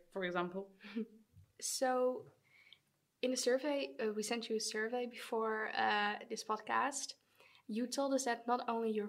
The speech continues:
Speaker 2: peers, but also your parents, um, bullied you because of mental health.
Speaker 1: Yeah.
Speaker 2: Um, were you bullied because you had mental health or issues, or did you get mental health issues because you were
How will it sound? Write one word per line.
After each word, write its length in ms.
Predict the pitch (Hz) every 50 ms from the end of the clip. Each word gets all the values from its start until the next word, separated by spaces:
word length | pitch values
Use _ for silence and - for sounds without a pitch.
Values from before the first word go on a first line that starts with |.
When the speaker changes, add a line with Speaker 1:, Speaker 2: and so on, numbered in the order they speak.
| - - -
Speaker 2:
peers, 480 | 262 254 233 214 208 220 220 - - -
but 140 | - 220 -
also 220 | - 226 226 - 233
your 140 | 220 214 208
parents, 680 | 214 - - 226 214 208 202 202 202 202 202 202 - - - -
um, 640 | 208 202 202 196 196 196 196 196 196 196 196 202 202 - _ _ _ _ 208
bullied 340 | 226 240 262 247 - - -
you 160 | 196 190 190 196
because 300 | 202 - 214 208 196 -
of 140 | - - - - _ _
mental 260 | 220 220 220 - 220
health. 260 | 208 208 214 - - - - _ _ _ _ _ _ _ _
Speaker 1:
Yeah. 260 | - 214 196 185 175 185 - - _ _ _ _ _ _ _ -
Speaker 2:
Um, 400 | 233 220 220 220 220 214 220 - - 220
were 140 | 220 240
you 100 | 262 262
bullied 340 | 240 214 254 254 262 262 262 262 - - _ _ _ -
because 720 | 226 214 - - - 233 262 302 349 339 - - - - - 254
you 100 | - 277
had 220 | 277 262 277 277 269
mental 260 | 262 262 254 269 247
health 240 | 226 233 240 233 233 - -
or 160 | - 240 247 - -
issues, 480 | - 247 233 - - 240 240 233 220 -
or 100 | - 220
did 240 | 202 208 220 220 -
you 80 | - 220
get 320 | - 208 202 202 202 -
mental 240 | 220 202 202 202 208
health 220 | 190 202 196 196 -
issues 380 | - 196 - - 220 202 -
because 300 | - - - 208 196 214
you 60 | - -
were 120 | 208 196